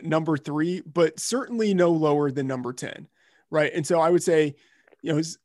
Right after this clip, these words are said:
Stefon Diggs, D K Metcalf, DeAndre Hopkins, Michael Thomas, Calvin Ridley, Julio Jones, uh, maybe Keenan Allen, and then A J Brown. I would say all of those guys,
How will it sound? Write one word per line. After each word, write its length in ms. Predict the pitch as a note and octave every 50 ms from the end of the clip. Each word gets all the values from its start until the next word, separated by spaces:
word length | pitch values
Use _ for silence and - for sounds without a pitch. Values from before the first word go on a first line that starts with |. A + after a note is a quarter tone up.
| _ -
Stefon 460 | - - G#3 G#3 G3+ G#3 F#3+ F3+ E3
Diggs, 400 | C#3+ C3+ A2 - - - - - _ _ _ - - C3+
D 160 | C#3+ E3+ E3+
K 140 | F#3 F#3+ E3
Metcalf, 580 | D#3 C#3+ C#3 - D#3+ C#3+ C#3 C3+ C#3 B2+ - _ _ _ _ _ -
DeAndre 320 | C3+ B2+ C#3+ D3 E3+ D#3
Hopkins, 580 | D3 C3+ C#3 C#3+ - D3 C#3 C3+ C3 C3 C#3 - _ _ _ _
Michael 320 | - - C3+ C#3 C3+ D#3 D#3
Thomas, 560 | - D3 C#3+ C#3+ C#3 C#3 C3+ C3+ - - - _ _ _ _ _ _
Calvin 340 | - D3 C#3+ C#3 D#3+ D#3 D3
Ridley, 440 | C#3+ C#3 C3 C#3 C3+ C3 C3 B2+ - _ _ _ _ _
Julio 380 | _ - F3 F3 F3 E3+ D#3+ D#3
Jones, 500 | C#3 C3+ C3+ B2 B2 B2+ B2+ B2+ - - _ _ _ _ _ _ _ _ -
uh, 240 | D3 C#3+ C#3 C3+ - -
maybe 440 | E3 D3 D3+ E3 F3 F3 E3 F3 D3+
Keenan 340 | - - E3+ E3 D3+ C#3
Allen, 460 | C3 B2+ B2 A#2+ B2 A#2+ A#2+ B2+ - - _ _ -
and 100 | D#3 C#3+
then 160 | C#3+ C#3 C3 -
A 140 | - C#3+ C#3
J 180 | B2 B2+ A#2+ -
Brown. 360 | G2 A#2 G#2+ G#2+ A2+ G#2 - _ _ _ -
I 80 | - E3
would 140 | F3+ F3 -
say 220 | F#3+ E3+ D#3 - - _
all 260 | - E3+ F#3 G#3 A3 G#3+
of 120 | G3 E3
those 260 | E3 E3+ E3 D3+ C3+
guys, 520 | C3 D3 C3 B2+ A#2+ A2+ A2+ - - -